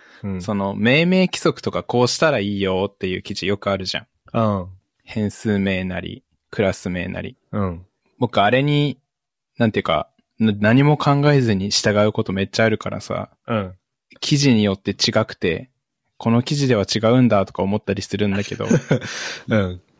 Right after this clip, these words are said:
Speaker 2: 理由全然知ろうとしてなかったからさ。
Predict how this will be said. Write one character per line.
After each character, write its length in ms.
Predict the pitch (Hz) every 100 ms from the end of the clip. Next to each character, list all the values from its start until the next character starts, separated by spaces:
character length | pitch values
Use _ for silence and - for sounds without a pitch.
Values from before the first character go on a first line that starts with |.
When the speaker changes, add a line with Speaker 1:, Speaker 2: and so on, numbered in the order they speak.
| _ _ _ _ _ _ -
Speaker 2:
理 160 | 104
由 200 | - 139
全 260 | 123 131 135
然 300 | 127 131 135
知 440 | - - - -
ろ 100 | 135
う 60 | 135
と 140 | 131
し 60 | 110
て 100 | 107
な 80 | 117
か 100 | 101
っ 60 |
た 80 | -
か 120 | -
ら 80 | 95
さ。 280 | - -